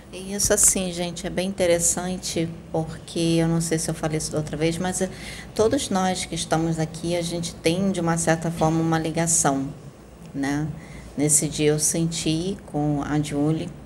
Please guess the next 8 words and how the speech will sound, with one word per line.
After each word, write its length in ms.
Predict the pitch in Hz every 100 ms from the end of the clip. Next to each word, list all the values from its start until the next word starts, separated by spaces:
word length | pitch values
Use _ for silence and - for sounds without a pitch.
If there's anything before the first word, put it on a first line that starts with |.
| - - - -
uma 200 | 147 156
outra 280 | 165 165 156
ligação 840 | 156 160 165 - 160 156 151 147 151 -
que 260 | - 156 151
eu 160 | 151 151
senti 880 | - 165 165 165 - 170 165 156 - - - - - - - - - - - - - - - - - - - -
que 80 | 160
não, 1000 | 156 160 165 160 160 156 151 151 147